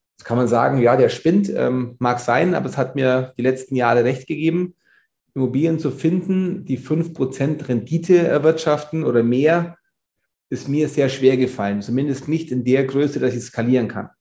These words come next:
Was mir, ähm, sehr leicht gefallen ist, ist, Immobilien zu finden und die zu entwickeln und dadurch einen Vermögenszuwachs zu generieren.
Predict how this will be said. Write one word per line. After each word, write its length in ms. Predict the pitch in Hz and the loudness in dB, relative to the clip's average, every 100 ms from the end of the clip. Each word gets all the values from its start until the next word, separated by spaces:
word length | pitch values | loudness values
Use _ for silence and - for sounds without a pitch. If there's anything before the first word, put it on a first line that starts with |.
| _ _ _ _ _ _ _ _ | _ _ _ _ _ _ _ _
Was 320 | 117 135 - | -2 -2 2
mir, 360 | 175 185 170 - | 4 6 4 2
ähm, 540 | 160 160 160 160 - - _ | 2 2 4 0 -2 -12 _
sehr 220 | - 131 | -2 0
leicht 300 | 117 143 165 | 2 2 0
gefallen 440 | 185 175 170 170 175 | -4 -2 0 0 0
ist, 400 | 120 120 - - | -2 -4 -12 -4
ist, 480 | 143 131 - - | -4 -4 -12 -10
Immobilien 500 | 139 135 120 143 139 | -2 0 2 2 2
zu 140 | 131 131 | 0 -4
finden 580 | - 165 180 196 202 196 | 0 0 0 2 0 0
und 200 | 131 123 | -4 -4
die 80 | |
zu 160 | 139 143 | -2 0
entwickeln 500 | 120 117 170 208 190 | 0 2 2 4 4
und 160 | 156 131 | 2 0
dadurch 280 | 135 143 | 0 0
einen 100 | 139 | -2
Vermögenszuwachs 840 | 131 127 170 175 - - 117 110 - | -2 4 6 4 0 -6 -4 -4 -8
zu 160 | 110 | -8
generieren. 560 | 101 156 143 120 113 98 | 0 2 4 2 -2 -4